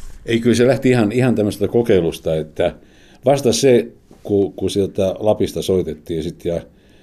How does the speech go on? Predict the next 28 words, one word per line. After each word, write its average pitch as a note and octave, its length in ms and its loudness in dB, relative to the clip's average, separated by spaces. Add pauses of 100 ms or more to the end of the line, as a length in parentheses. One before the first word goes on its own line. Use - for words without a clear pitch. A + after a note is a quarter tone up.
(340)
ja F#2 80 -4
ihmeteltiin, F2 680 -2
että E2 220 -8
kun F2 120 -6
täällä F2+ 240 -4
etelässä E2+ 420 -4
tehdään D#2+ 400 -6
kaiken E2+ 360 -4
näköistä E2 360 -8
eikä D#2+ 180 -6
heille E2+ 320 -4
ole E2 80 -8
minkään E2 380 -8
näköistä D#2 340 -12
tarjontaa D#2+ 580 -6
siellä, E2+ 240 -6
niin D#2+ 180 -14 (320)
se A#2 200 0
herätti F#2+ 400 0
sitten, F#2 460 -6 (960)
että E2 220 -10
hetkinen, F#2+ 640 -4
että F#2 220 -10
niinhän F#2+ 240 -6
se G2 120 -8
varmaan G#2 400 -2
on, A2 180 -2
että E2 380 -8